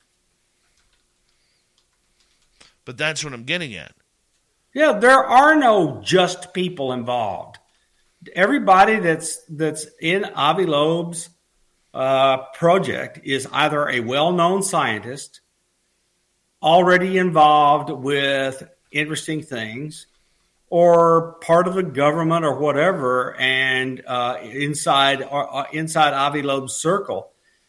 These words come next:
Speaker 2: And he maintains an iron fist control over the group. And, uh,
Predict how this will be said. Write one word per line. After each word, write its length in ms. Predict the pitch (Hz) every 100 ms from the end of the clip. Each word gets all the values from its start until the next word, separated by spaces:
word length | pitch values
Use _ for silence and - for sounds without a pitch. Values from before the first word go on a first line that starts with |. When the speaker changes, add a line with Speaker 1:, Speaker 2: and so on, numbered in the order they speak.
| _ -
Speaker 2:
And 720 | 156 156 147 147 147 147 - _
he 320 | - 175 208
maintains 680 | 180 165 170 156 151 143 131
an 120 | 127
iron 340 | 117 135 156
fist 340 | 160 147 143 -
control 640 | 135 131 180 190 143 139
over 200 | 139 139
the 100 | 135
group. 400 | 131 170 160 - _ _ _ _ _ _ _ _ -
And, 600 | 131 139 135 131 131 - _ _
uh, 720 | 131 127 123 123 123 123 120